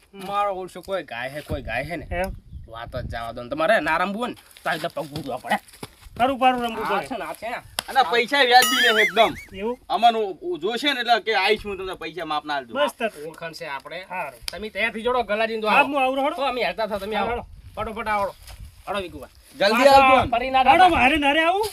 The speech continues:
Speaker 2: હારે નારે આબુ તડો, તમારે કોમ ના હોય તો કોઈ
Speaker 1: હા.
Speaker 2: કોમ બતાવતા આવો, હવે પછી એ વાત
Speaker 1: હારું, હું
Speaker 2: થશે.
Speaker 1: આવું, હેડો.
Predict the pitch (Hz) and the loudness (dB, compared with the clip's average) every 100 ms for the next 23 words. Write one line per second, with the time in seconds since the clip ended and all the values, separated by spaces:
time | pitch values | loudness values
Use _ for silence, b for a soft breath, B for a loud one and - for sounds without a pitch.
0 | - 254 175 208 214 185 226 220 233 226 | -8 -12 -6 -6 -4 0 0 0 -2 -4
1 | 240 294 254 254 247 233 247 240 233 233 | -4 -4 -4 -4 -4 -4 -2 -2 -2 -4
2 | 226 233 - 208 247 233 - - 170 170 | -8 -10 -6 -2 0 -2 -4 -10 -10 -4
3 | 202 214 214 220 196 190 202 202 208 170 | -4 -2 2 4 2 -2 -6 -6 -6 2
4 | 175 302 311 320 302 302 320 | 4 4 4 4 6 6 4